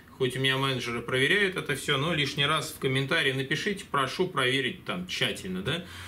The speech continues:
потому что именно эта серия, она хорошая, то есть каких-то трещин, сколов, такого нет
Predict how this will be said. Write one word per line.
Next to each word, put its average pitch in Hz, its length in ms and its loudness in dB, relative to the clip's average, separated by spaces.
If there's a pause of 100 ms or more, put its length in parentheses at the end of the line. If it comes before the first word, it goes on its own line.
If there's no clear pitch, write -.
(140)
потому 131 280 0
что - 160 -2
именно 139 240 2
эта 139 220 2
серия, 196 440 2
она 143 220 0
хорошая, 170 520 0
то 147 100 2
есть 135 120 2
каких-то 131 540 0 (580)
трещин, 151 600 4
сколов, 156 760 0
такого 139 400 0
нет 131 340 2